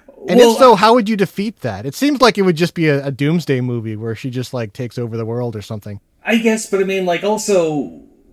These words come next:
Speaker 2: I mean, if you're praying to Mary, wouldn't that have to go to the right one? Like, are you getting tricked somehow? How does this, like, how does that work?
Speaker 1: I don't, I don't know.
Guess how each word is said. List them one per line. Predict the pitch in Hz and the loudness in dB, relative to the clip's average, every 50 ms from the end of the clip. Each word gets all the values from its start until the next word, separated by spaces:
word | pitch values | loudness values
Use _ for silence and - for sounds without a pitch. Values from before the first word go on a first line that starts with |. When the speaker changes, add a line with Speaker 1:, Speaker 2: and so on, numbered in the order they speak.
| _ _ _ _ _ _ _ _ _ _ _ - | _ _ _ _ _ _ _ _ _ _ _ -6
Speaker 2:
I | 185 | -2
mean, | 196 202 196 196 | 0 0 0 0
if | 185 - | 0 0
you're | 185 180 | 0 -2
praying | - - 214 208 208 202 196 190 180 170 165 156 | 0 0 0 2 2 2 2 0 -2 -4 -6 -6
to | 170 165 151 147 147 143 143 139 139 139 139 139 - - _ _ _ _ _ _ _ _ _ _ _ _ _ _ _ _ _ - | -6 -4 -2 0 0 2 2 0 0 -2 -4 -6 -10 -14 _ _ _ _ _ _ _ _ _ _ _ _ _ _ _ _ _ -8
Mary, | 175 180 180 185 170 160 151 147 143 143 139 | -2 2 2 4 4 4 4 6 6 6 4
wouldn't | 131 143 151 - 147 143 139 - | 2 0 -4 -4 -4 -6 -4 0
that | 143 143 135 - - _ _ _ _ _ _ _ _ _ _ _ _ _ _ _ _ _ _ _ _ _ _ - | 2 2 2 0 -4 _ _ _ _ _ _ _ _ _ _ _ _ _ _ _ _ _ _ _ _ _ _ -8
have | 139 135 135 135 - - | -8 -8 -8 -8 -12 -12
to | - 175 | -10 -6
go | 160 190 190 196 202 | 0 0 0 0 0
to | - 220 | -2 -6
the | 202 202 | -6 -4
right | 190 196 208 226 226 | -4 -2 -2 -2 -2
one? | 226 220 226 233 240 214 | -2 0 0 0 0 -2
Like, | 156 143 143 - | -4 -4 -4 -2
are | 151 143 | 0 2
you | 139 135 | 2 2
getting | 131 147 127 127 123 117 | 0 -2 -2 -4 -4 -8
tricked | - - 147 160 - - - - | -8 -6 -6 -6 -6 -8 -12 -14
somehow? | - - 240 240 247 226 247 269 269 262 240 226 - | -8 -6 -4 -2 -2 -2 -4 -4 -6 -8 -8 -8 -6
How | 185 | -4
does | 180 180 175 - | -4 -4 -4 -6
this, | - 165 151 - - | -8 -12 -12 -12 -14
like, | - - 135 151 151 147 | -12 -8 -4 -4 -2 -2
how | 156 156 | -2 -4
does | 156 151 - | -4 -4 -6
that | 143 139 131 | -8 -10 -10
work? | 120 123 - - _ _ _ _ _ _ _ _ _ _ _ _ _ _ | -12 -14 -18 -20 _ _ _ _ _ _ _ _ _ _ _ _ _ _
Speaker 1:
I | - 214 214 | -6 -4 0
don't, | 202 196 202 175 - 160 | 0 0 0 -2 -4 -4
I | 165 170 | -2 0
don't | 170 165 | 2 2
know. | 156 131 127 123 - | 0 0 -2 -4 -6